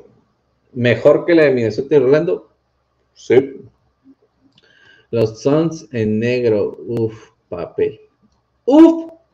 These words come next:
papel. Uf, papel. No, no, más. Así. Así, papel. Uf, así, papel. La última, la de los, uh, más o menos. No soy fan.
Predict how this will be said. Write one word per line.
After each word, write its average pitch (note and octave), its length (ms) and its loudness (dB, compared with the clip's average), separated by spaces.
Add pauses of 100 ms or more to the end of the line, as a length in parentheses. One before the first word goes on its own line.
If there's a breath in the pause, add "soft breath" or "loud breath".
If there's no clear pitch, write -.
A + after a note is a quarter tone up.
(120)
papel. - 580 -8 (880)
Uf, A#3 200 2 (240)
papel. - 300 -10
No, G#2+ 160 -8
no, G2 180 -10
más. - 320 -18
Así. A2 460 -6 (680)
Así, C3 380 -4
papel. G2 680 -6
Uf, D#3+ 260 0 (180)
así, C3 380 -10 (120)
papel. - 300 -16 (600)
La C3 120 4
última, G3+ 400 2
la F3+ 160 6
de C3 320 4
los, A#2+ 240 -2
uh, C#3+ 1300 -10
más - 320 -10
o C3 100 -6
menos. G#2 300 -10
No F3+ 160 -6
soy B2+ 220 0
fan. D#2+ 440 -10